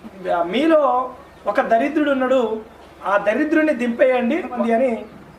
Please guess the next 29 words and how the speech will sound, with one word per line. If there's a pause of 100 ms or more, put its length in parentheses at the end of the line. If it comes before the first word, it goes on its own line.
చెప్పడం
జరుగుతుంది. (580)
ఈ
లోపు (280)
అందరూ
ఒక
నిర్ణయానికి
వచ్చేసి
ఆ
మాటలు
విని
అక్కడ (120)
బస్సుని
ఒక
చోట
ఆపేసి (360)
ఒక
దూరంగా (100)
వంద
మీటర్ల
దూరంలో
ఉన్నటువంటి, (400)
ఆ,
దిగడం, (460)
ఆ
బస్సు
నుంచి
దిగడం,
పోవడం,